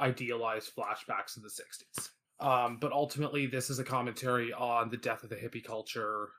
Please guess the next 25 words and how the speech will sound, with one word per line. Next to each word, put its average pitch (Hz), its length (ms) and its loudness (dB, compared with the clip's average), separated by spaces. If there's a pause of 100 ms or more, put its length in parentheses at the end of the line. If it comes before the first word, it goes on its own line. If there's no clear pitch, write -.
(220)
Um, 110 500 0
I 113 100 -2
think 110 280 -8
just - 240 -4
the 156 80 0
death 131 320 2
of 127 120 -2
counterculture 120 680 -2
in 101 80 -8
general, 95 500 -10 (220)
as 139 280 8
well 131 360 10
as 127 280 6
the 135 120 -2
death 123 340 2
of 127 100 0
any 123 200 2
sort 120 240 0
of 120 120 0
revolutionary 113 640 -2
movements 113 380 -4
in - 40 -10
the 127 60 0
United 104 320 -4
States. - 540 -4